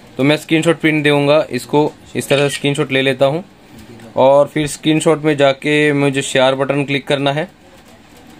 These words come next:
और रॉ बीटी वाला ऐप को मुझे ले लेना है, ठीक है। ये है रॉ बीटी, जैसे मैं रॉ बीटी को select करता हूँ, यहाँ से देख सकते हैं आप transaction का slip जो है वो निकाल चुके हैं। एकदम से आराम से आप screenshot, अ,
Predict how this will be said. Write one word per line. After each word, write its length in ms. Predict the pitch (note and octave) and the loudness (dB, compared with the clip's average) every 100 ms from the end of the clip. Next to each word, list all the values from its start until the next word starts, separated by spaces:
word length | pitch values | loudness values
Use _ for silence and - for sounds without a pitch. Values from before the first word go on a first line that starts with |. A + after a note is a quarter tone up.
| - - C3+ | -20 -8 2
और 200 | D3 C#3 | 2 4
रॉ 200 | D3+ D#3 | 2 2
बीटी 220 | D#3 D#3+ | 0 2
वाला 220 | D#3+ D#3 | 2 2
ऐप 260 | B2+ C#3 B2+ | 2 0 0
को 120 | D3 | -2
मुझे 200 | C#3 C3+ | 0 0
ले 140 | A#2 A2 | 0 0
लेना 220 | G#2 F#2+ | 0 -2
है, 80 | F#2+ | -4
ठीक 220 | D#3 D3 | -6 -4
है। 80 | C3 | -2
ये 140 | C3+ | 0
है 120 | C#3+ | 0
रॉ 180 | B2+ B2 | 2 2
बीटी, 280 | A2+ G2 F#2+ - - - - - - - - - - - - G#2+ | 0 -2 -10 -14 -20 -20 -20 -20 -20 -20 -20 -20 -20 -20 -10 -4
जैसे 240 | A#2+ D#3 | -2 0
मैं 120 | D3+ | 2
रॉ 140 | D3 C#3+ | 2 2
बीटी 220 | D3 D#3+ | 0 0
को 60 | |
select 320 | D#3+ D3+ D#3 D#3 | 0 -2 -2 -2
करता 220 | D3 D#3 | -2 0
हूँ, 80 | D3 | 2
यहाँ 120 | C#3 | 0
से 140 | C#3+ | 0
देख 200 | B2+ C#3 | -2 -2
सकते 280 | - C#3 - | -2 -4 0
हैं 60 | D3 | 0
आप 120 | C#3+ | 0
transaction 520 | C#3 C3 C3+ - C#3+ | -2 0 -2 -2 -2
का 200 | - D3 | 2 2
slip 300 | D3 C3 C3+ | 2 -2 -6
जो 140 | B2+ C#3 | -2 0
है 60 | |
वो 140 | C3+ C3+ | 2 2
निकाल 340 | B2 - A2 | 0 0 -2
चुके 240 | G#2 F#2+ A2 | -2 -4 -2
हैं। 60 | |
एकदम 340 | B2 B2 D3 D3 | -2 0 -2 0
से 120 | D#3 | 0
आराम 320 | C3 C3+ C#3+ | 2 2 0
से 120 | D3 | 0
आप 240 | C#3 C#3 C3 | 2 2 -2
screenshot, 640 | - - C#3 C#3 D3 D3+ | -14 -6 -4 0 0 0
अ, 880 | - - - - - A#2+ A#2 A2+ | -8 -20 -20 -20 -8 -2 0 2